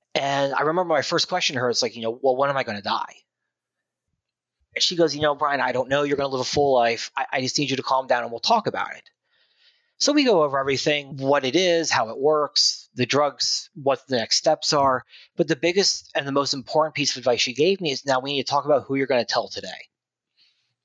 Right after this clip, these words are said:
if anybody. Realize once you tell somebody, you can't take it back. So who do you wanna tell?" And I was like, "Well, I'm supposed to go with my mom to help her." She was a teacher at the time.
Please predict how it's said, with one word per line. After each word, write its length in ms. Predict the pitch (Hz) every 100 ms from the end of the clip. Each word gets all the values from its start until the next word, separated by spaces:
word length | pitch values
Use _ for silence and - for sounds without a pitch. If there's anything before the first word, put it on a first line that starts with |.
| _
if 180 | 165 156
anybody. 520 | 147 117 - - - - _ _ _ _ _ -
Realize 680 | 156 208 190 151 139 - - _
once 640 | 131 131 151 175 - - -
you 600 | 135 135 131 131 131 127 _ _ _ -
tell 180 | 247
somebody, 320 | 277 160 143 131
you 80 |
can't 260 | 139 151 135
take 120 | 127
it 100 | 113
back. 320 | 127 110 - - _ _ _ _ _
So 220 | - 165
who 140 | 139 170
do 40 |
you 80 | 190
wanna 180 | 156 135
tell?" 380 | - 123 - _ _ _ _ _ _ _
And 100 | 131
I 40 | 135
was 100 | 131
like, 160 | 123
"Well, 200 | 123 143
I'm 80 | 139
supposed 440 | - - - 170 -
to 60 |
go 80 | 165
with 160 | 160 156
my 120 | 139
mom 480 | 127 135 139 139 127 - -
to 580 | 127 117 113 110 110 - _
help 300 | - 143 139
her." 160 | 143 123
She 120 | 151
was 140 | 135
a 60 | 117
teacher 320 | - 214 180
at 80 | 131
the 80 | -
time. 260 | 120 214